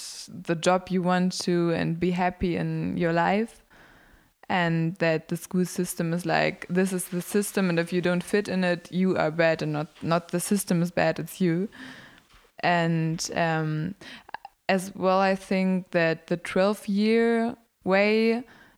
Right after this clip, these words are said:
is like, uh, it's harder because you have one year less than the other ones do, and you're very young when you finish school, and many people don't know what they want to do in their life,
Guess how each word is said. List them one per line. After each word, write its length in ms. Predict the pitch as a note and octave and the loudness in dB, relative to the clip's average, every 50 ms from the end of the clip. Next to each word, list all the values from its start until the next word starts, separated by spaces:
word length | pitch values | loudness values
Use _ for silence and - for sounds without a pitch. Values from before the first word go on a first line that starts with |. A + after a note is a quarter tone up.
| _ _ _ - | _ _ _ -2
is 260 | F3+ F#3 F3 F3+ - | 0 0 0 0 0
like, 640 | F3 E3+ E3+ E3 E3 F3+ - - - - - - _ _ _ | 2 4 4 2 0 -2 -8 -16 -20 -20 -20 -20 _ _ _
uh, 400 | - F#3 F3 F3 E3+ D#3+ D#3+ D#3 - - _ | -2 0 0 2 0 0 0 -2 -4 -4 _
it's 160 | F3 E3+ - | -6 -6 -4
harder 360 | - F#3 F3 F3 F3 F#3 G3 F#3 | -4 0 2 2 4 4 2 0
because 480 | E3 F3+ - - F3+ E3 F3 E3 - | -2 -4 -4 -2 -2 -2 -2 -2 -2
you 100 | - E3+ F3+ | -2 0 0
have 180 | F3+ E3 E3 - - - - _ _ | 0 -2 -4 -8 -16 -20 -20 _ _
one 260 | F3+ F3 E3 E3+ E3+ | -4 -2 0 0 0
year 180 | E3+ E3 E3 D#3+ | 0 0 -2 0
less 320 | D#3+ E3 F3+ G3+ G3 - | 0 0 0 0 -2 -6
than 220 | - - - - E3+ | -10 -6 -4 -2 0
the 120 | E3+ F3 F3 | 2 2 2
other 160 | F#3 F#3+ G3 | 2 2 2
ones 260 | F#3+ G3 G3 G3 F#3+ | 2 2 2 0 0
do, 300 | - - F#3+ G3 G3 G3 | 0 0 2 2 4 2
and 260 | F3+ E3 E3 D#3+ E3+ | 2 2 0 0 0
you're 100 | E3 D#3+ | 0 0
very 520 | D#3+ E3 E3 E3 F3 F3 E3+ D#3+ D3+ - - | 2 2 2 2 2 2 2 0 -2 -2 -2
young 460 | F3 F3+ E3+ F3 F3+ F#3 F3+ E3 - | -2 0 2 2 2 2 2 2 0
when 160 | - E3+ E3+ | 2 2 2
you 80 | E3 E3+ | 0 0
finish 340 | - - F3+ F#3 F3+ F3 - | -2 0 0 2 2 0 -2
school, 380 | - - - - F#3 F#3 F3+ | -6 -8 -2 0 2 4 4
and 280 | F3+ E3+ D#3+ D#3+ D#3+ D#3+ - - - - - - - - - | 4 4 2 0 0 -2 -6 -12 -18 -18 -18 -18 -16 -4 2
many 180 | F#3 F3+ F#3 G3 | 2 4 4 4
people 300 | G3 G#3+ G#3 F3+ G3+ F#3 | 4 4 2 4 4 2
don't 320 | E3+ F3+ F3+ F#3 F#3+ F#3+ | 4 6 4 4 6 4
know 240 | F#3 F#3 F#3+ G3+ F#3+ | 6 6 6 4 4
what 400 | F#3 D#3+ C#3+ D#3 D#3+ E3+ F#3 - | 2 2 2 2 2 0 0 0
they 140 | - E3+ D#3+ | 2 2 2
want 240 | D3+ D#3+ E3+ F#3 F#3 | 4 4 2 2 2
to 100 | - D#3+ | 0 -2
do 300 | D#3 F3+ F#3+ G3+ G#3 F#3+ | 0 2 4 4 4 4
in 180 | C#3 E3 F3 | 4 4 2
their 120 | E3 D#3 D#3 | 2 2 2
life, 280 | D#3+ D#3+ D#3+ E3+ F3 | 2 2 2 2 0